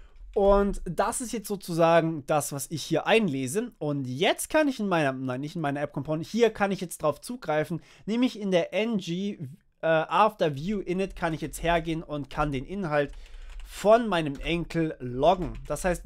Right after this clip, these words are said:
this Punkt, äh, mycomp,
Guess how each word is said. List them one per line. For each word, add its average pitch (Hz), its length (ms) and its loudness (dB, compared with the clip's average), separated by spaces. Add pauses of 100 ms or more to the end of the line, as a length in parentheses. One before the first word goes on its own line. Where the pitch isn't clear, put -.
this 208 300 2
Punkt, 160 720 -2 (640)
äh, 120 300 -2
mycomp, 208 680 -2